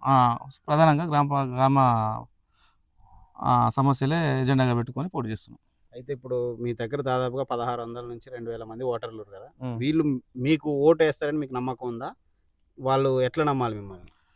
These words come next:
Speaker 1: ప్రజా తీర్పు, వాళ్ళు, ప్రజలు వాళ్ళు చెప్పే తీర్పుని బట్టి మనం అంగీకరిస్తాం. ప్రజా తీర్పు వాళ్ళు, వాళ్ళ, వాళ్ళ చేతిలో ఉంటది కదా, మనం చేయడానికి ఏముంటది?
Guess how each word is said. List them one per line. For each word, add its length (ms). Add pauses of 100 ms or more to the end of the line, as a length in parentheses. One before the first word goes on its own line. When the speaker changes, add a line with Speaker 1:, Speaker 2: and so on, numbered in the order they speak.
(260)
Speaker 1:
ప్రజా 200
తీర్పు, 320 (500)
వాళ్ళు, 180
ప్రజలు 400 (460)
వాళ్ళు 280
చెప్పే 240
తీర్పుని 320
బట్టి 180
మనం 440
అంగీకరిస్తాం. 520 (180)
ప్రజా 160
తీర్పు 260
వాళ్ళు, 220
వాళ్ళ, 320 (920)
వాళ్ళ 200 (840)
చేతిలో 200
ఉంటది 260
కదా, 160
మనం 240
చేయడానికి 320
ఏముంటది? 380